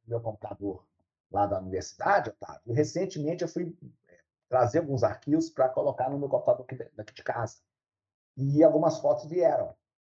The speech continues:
E tinha uma foto de um painel na entrada de uma edificação,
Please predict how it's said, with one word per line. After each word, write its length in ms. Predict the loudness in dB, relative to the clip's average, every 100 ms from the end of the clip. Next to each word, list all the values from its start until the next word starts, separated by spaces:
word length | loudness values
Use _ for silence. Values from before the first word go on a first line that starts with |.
| _ -10
E 80 | -8
tinha 200 | -6 -4
uma 160 | -4
foto 280 | 4 4 4
de 80 | 0
um 80 | -4
painel 560 | -2 -2 -2 -2 -2 -4
na 100 | -10
entrada 400 | -4 -2 -2 -2
de 100 | -6
uma 200 | -4 -4
edificação, 800 | -6 -8 -2 -2 0 -2 -2